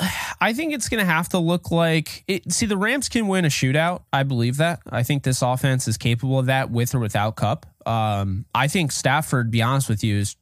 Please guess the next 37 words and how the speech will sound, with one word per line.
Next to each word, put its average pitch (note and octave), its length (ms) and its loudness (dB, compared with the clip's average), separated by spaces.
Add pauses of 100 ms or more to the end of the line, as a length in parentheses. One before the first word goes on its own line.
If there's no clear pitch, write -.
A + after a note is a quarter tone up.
chomping A#2+ 340 0
at G2+ 100 -2
the F#2+ 60 -6
bit C3+ 200 0
for - 140 -6
that. - 260 -8 (360)
Um, A2+ 600 0 (260)
but C#3 180 2
I C3+ 100 2
think F3+ 540 -2 (600)
turnover F#3 460 2
here D3 140 2
and C3 120 2
there C3 140 2
wouldn't B2 260 0
be A2 120 0
bad. G2 340 0 (260)
And C3+ 320 2
they've C#3+ 160 0
turned E3+ 240 2
over D#3 180 2
Geno B2+ 300 2
before. G#2+ 480 -2 (500)
I B2+ 100 0
think D3+ 220 0
Donald, E3+ 640 0
the C3+ 260 -2
pressure, F3+ 760 0
the E3 140 4
hope A3+ 260 -2
is G#3+ 220 0
that C#3+ 180 0
Donald E3+ 380 0
is D3+ 120 -2
gonna C#3+ 200 2
generate C3+ 580 0 (300)
pressure G3 540 0